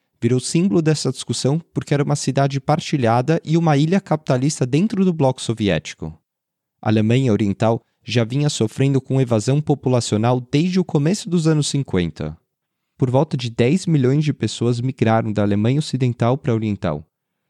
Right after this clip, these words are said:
Pra ter uma ideia, só em cinquenta e três, cento e vinte e duas mil pessoas fugiram, número que foi o dobro do ano anterior. Khrushchev, então, precisava imediatamente adressar esse problema por conta do prejuízo dessa migração à imagem do socialismo.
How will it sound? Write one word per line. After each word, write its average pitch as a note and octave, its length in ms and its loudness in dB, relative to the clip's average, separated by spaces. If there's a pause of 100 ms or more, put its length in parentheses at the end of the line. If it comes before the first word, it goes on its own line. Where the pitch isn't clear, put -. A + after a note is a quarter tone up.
(140)
Pra A#2 140 0
ter C#3 100 2
uma C#3+ 140 2
ideia, A#2 320 2
só C#3+ 240 -2
em F3+ 100 2
cinquenta C3 480 -2
e G2+ 80 2
três, B2 400 0 (100)
cento E3 360 -2
e F#3 40 0
vinte D#3+ 260 0
e - 40 -6
duas C#3 260 2
mil C#3 240 2
pessoas D#3+ 520 0
fugiram, C3 680 0 (160)
número E3 300 2
que - 60 -20
foi E3+ 140 2
o D#3+ 60 2
dobro D3 400 0
do F3+ 120 2
ano E3+ 100 4
anterior. G#2+ 500 2 (640)
Khrushchev, B2 460 0
então, B2+ 280 0 (360)
precisava C3 520 0
imediatamente E3 840 2
adressar C3 460 0
esse C3 160 -6
problema A#2 580 0
por D3 140 -2
conta D#3+ 240 0
do D3 100 0
prejuízo D3 680 0
dessa B2+ 260 2
migração C#3 680 0
à E3+ 120 4
imagem C3+ 420 2
do G2 80 -2
socialismo. F2 760 -4